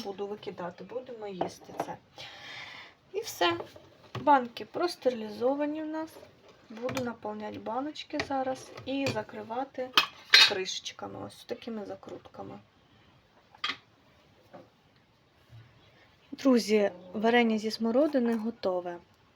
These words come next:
Порозливала я варення по банкам. Так воно буде стояти в мене до ранку. Накривати, укутувати я не буду. До повного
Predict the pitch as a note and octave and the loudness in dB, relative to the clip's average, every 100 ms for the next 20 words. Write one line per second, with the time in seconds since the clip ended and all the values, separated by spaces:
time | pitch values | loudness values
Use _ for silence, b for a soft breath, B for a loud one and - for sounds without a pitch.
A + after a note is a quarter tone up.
0 | _ - A3+ A3 A3 A3 G#3+ G3+ G3 F#3+ | _ 0 2 2 0 2 2 4 2 -2
1 | F#3+ F#3+ G3 F#3 F3+ F3 - G3+ F3 E3+ | -4 -2 -2 -4 -6 -10 -6 -4 -4 -6
2 | E3 F#3 A#3+ C4+ D4 - B B B B | -8 -4 -2 0 -2 -12 B B B B
3 | B - B3 A#3 G#3 G3+ G3 G3+ G3 - | B 4 4 4 2 2 0 -4 -4 -6
4 | F#3+ F3 - F#3 F#3 F3 F3+ G#3 B3+ G#3 | -6 -6 -6 -10 -10 -8 0 6 6 6
5 | F3+ F#3 - G#3+ A#3 B3+ B3+ C4 D#4+ E4 | 0 -6 -6 -2 0 4 4 8 6 6
6 | C4 B3 A#3+ C#4+ _ - G#3+ - C4 - | 4 4 2 -6 _ -8 -8 -4 -4 -2
7 | A3+ A3 - A3 G3+ G#3 G#3 G#3 - G3 | -2 -2 -2 -2 0 2 2 -2 -6 -2
8 | A3 C4 F#3+ D#3+ E3+ F#3+ _ _ B B | 2 2 0 -6 -10 -14 _ _ B B
9 | B B B _ _ _ G#3+ B3+ D#4 F4+ | B B B _ _ _ 4 6 8 8
10 | E4+ D4+ C#4 C#4 | 8 6 6 6